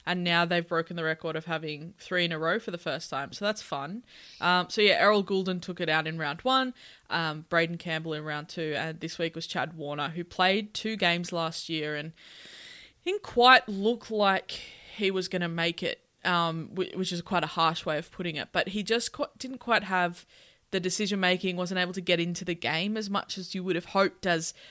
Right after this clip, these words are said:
a pressure forward slash inside mid contested player. Um, but this season he's come out, he's obviously a lot fitter, I think, which has a big impact. He also, also seems far more confident, which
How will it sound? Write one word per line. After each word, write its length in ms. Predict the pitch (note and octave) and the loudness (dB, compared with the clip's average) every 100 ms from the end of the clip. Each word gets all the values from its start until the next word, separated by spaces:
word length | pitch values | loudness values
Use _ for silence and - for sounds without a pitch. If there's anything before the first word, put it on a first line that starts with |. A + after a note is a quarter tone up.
| - | -16
a 120 | - F3 | 0 0
pressure 400 | - G#3+ G3+ G3 | 4 4 4 2
forward 360 | - F#3 F3+ | 2 4 4
slash 420 | F3 F#3+ F3 E3+ - | 0 2 4 4 -2
inside 540 | F#3 F3 F#3+ E3+ E3 | -4 -4 0 0 0
mid 420 | E3+ E3+ B3 D4 - - - | -4 -2 -4 -6 -18 -20 -20
contested 640 | - F3+ - E3 - G3+ F3+ | -10 -8 -4 -4 -2 -6 -4
player. 340 | G3 F#3+ C#4+ F#4 - - - - | 2 2 2 -2 -12 -20 -20 0
Um, 400 | G3 G3 F#3 F#3 - | 4 6 4 -2 -2
but 260 | G#3 - | -2 0
this 520 | A3+ A#3 - - - - _ | -2 0 0 -2 -6 -10 _
season 420 | - G3+ G3 F#3 | -4 0 0 0
he's 180 | F3+ F3+ | -2 -4
come 220 | - F#3+ | -2 0
out, 160 | F3+ E3+ | 2 2
he's 140 | F3+ | 2
obviously 360 | G3+ A3 - C#4+ | 2 2 -2 0
a 60 | |
lot 220 | B3 G3 - | 2 2 -2
fitter, 460 | - F3 E3+ F#3+ | -4 -4 -2 0
I 100 | E3 | 0
think, 220 | E3 E3+ | -2 -8
which 140 | F#3 - | -8 -6
has 200 | E3 F3 | -6 -4
a 40 | |
big 180 | E3+ E3 | -6 -4
impact. 360 | E3+ F3 D#3 - | -4 -2 -2 -2
He 140 | G3 | -2
also, 240 | G#3+ - - _ | -2 -4 -10 _
also 280 | - A3+ C#4+ | -6 -2 -2
seems 480 | C#4 - A3 G3+ - - | -2 -2 -2 -2 -6 -4
far 160 | G3 | -2
more 120 | F#3 | -2
confident, 540 | F3 - F#3 F#3 D#3 - _ _ - - - | -4 -4 -4 -4 -8 -8 _ _ -20 -20 0
which 340 | G3 - - | 2 2 -2